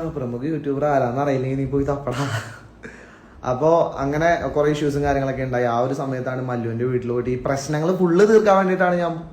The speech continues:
പോയത്. പക്ഷെ അതിൻ്റെ പേരിൽ വേറെ പല പ്രശ്നങ്ങളുണ്ടായി. അപ്പൊ ഒരു വിഭാഗം ആൾക്കാര് ആ ഒരു യൂട്യൂബറിൻ്റെ, ഏഹ്, ഒരു മിനിറ്റ്, ആ ഒരു യൂട്യൂബറിൻ്റെ ആണ് കേട്ടോ. ആ, അപ്പൊ ആ ഒരു,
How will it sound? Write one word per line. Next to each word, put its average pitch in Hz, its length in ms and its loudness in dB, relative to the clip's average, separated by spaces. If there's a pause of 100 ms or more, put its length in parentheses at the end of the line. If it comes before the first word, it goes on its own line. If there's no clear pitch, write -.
(140)
പോയത്. 117 420 -2
പക്ഷെ 107 280 -8
അതിൻ്റെ 117 320 -6
പേരിൽ 135 320 -2
വേറെ 113 520 -6
പല 113 280 -6 (120)
പ്രശ്നങ്ങളുണ്ടായി. 104 720 -12 (480)
അപ്പൊ - 160 0
ഒരു 147 140 2
വിഭാഗം 147 600 2
ആൾക്കാര് 113 500 -2 (220)
ആ 107 140 -6
ഒരു 123 140 -2
യൂട്യൂബറിൻ്റെ, 113 800 -6 (1080)
ഏഹ്, 107 520 -6 (960)
ഒരു 107 120 -8
മിനിറ്റ്, 110 260 -10 (280)
ആ 110 80 -12
ഒരു 104 100 -10
യൂട്യൂബറിൻ്റെ 104 520 -10
ആണ് 101 100 -12
കേട്ടോ. 104 220 -12 (2000)
ആ, - 220 -16 (180)
അപ്പൊ 110 180 -6
ആ 123 100 -2
ഒരു, 131 440 0